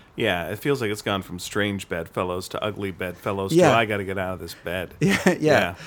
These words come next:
Speaker 2: And there was a bit of that. I mean, we can talk about, we'll talk about it in a bit. Like, next, next episode, we can talk more about it. But,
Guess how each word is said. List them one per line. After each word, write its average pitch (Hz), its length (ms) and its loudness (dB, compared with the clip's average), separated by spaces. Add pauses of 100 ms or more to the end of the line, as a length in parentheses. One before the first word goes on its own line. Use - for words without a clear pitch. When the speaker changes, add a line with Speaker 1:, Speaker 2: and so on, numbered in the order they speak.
(320)
Speaker 2:
And 139 160 8
there 170 100 10
was 185 160 10
a 170 100 8
bit 196 160 8
of 175 120 6
that. 120 180 8
I 123 40 6
mean, 139 180 6
we 143 60 4
can 143 100 2
talk 143 120 8
about, 131 140 4
we'll 131 80 8
talk 160 140 4
about 135 140 8
it 120 80 4
in 113 40 2
a 110 60 0
bit. 143 280 4
Like, 110 140 -2
next, 127 340 -4
next 135 220 -2
episode, 117 320 -2
we 104 80 0
can 110 140 -2
talk 113 180 -2
more 113 140 2
about 110 240 4
it. 101 120 -2
But, - 200 -2